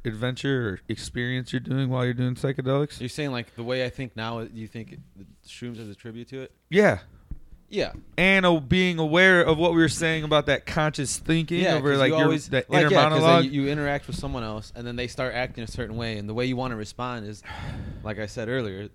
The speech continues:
Speaker 2: that's the way I feel like my mom would yell at me for doing something.
Speaker 1: Yeah.
Speaker 2: I'm like, "Oh, shit, that's what I was fucking doing."
Speaker 1: Yeah.
Speaker 2: And it's like, th-, I feel like that's, like, the best,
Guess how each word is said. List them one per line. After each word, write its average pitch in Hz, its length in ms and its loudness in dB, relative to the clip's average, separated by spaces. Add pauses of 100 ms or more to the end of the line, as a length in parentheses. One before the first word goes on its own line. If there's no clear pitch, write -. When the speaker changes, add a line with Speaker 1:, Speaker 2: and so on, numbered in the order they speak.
(280)
Speaker 2:
that's 104 300 -8
the 113 140 -8
way 113 200 -4
I 107 60 -6
feel 113 200 -10
like 107 140 -8
my 107 120 -10
mom 113 340 -6
would 104 180 -10 (100)
yell 120 300 -4
at 113 100 -6
me 127 120 -6
for 123 140 -12
doing 120 200 -6
something. 151 140 2
Speaker 1:
Yeah. 180 180 8
Speaker 2:
I'm 113 100 0
like, 110 200 -8
"Oh, 143 200 -6
shit, 87 500 -6
that's 139 320 -4
what 120 140 -8
I 101 40 -10
was 92 140 -14
fucking 110 300 -14
doing." 117 360 -8
Speaker 1:
Yeah. 110 220 2
Speaker 2:
And 101 80 -2
it's 127 100 -6
like, 127 280 -4 (1040)
th-, 143 140 -2
I 151 60 -4
feel 196 120 0
like 147 140 -2
that's, 123 240 -6
like, 107 140 -16
the 95 80 -18
best, 95 360 -16